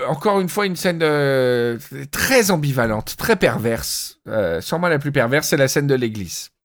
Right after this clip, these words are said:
Alors Clément, est-ce que tu peux nous résumer la scène de l'église, s'il te plaît ?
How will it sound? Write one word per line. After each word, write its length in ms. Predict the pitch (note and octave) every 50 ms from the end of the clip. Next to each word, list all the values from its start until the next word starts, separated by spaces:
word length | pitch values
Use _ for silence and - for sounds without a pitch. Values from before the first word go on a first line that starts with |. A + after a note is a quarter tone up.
| - - _ _ _ _ _ _ _ _ _ _ -
Alors 160 | C3+ D3 D3+
Clément, 240 | D3+ G#3 G#3 G#3 G#3
est-ce 100 | G3+ -
que 100 | - A#3
tu 120 | - -
peux 80 | G3+ G#3+
nous 120 | G#3 G3
résumer 340 | E3 E3+ D3+ D#3 D#3 D#3 D#3+
la 100 | E3 D3
scène 160 | D3 - C#3+ C#3
de 60 | B2
l'église, 300 | A#2 A#2 G#2+ - - -
s'il 180 | - - B2
te 80 | - -
plaît ? 100 | - -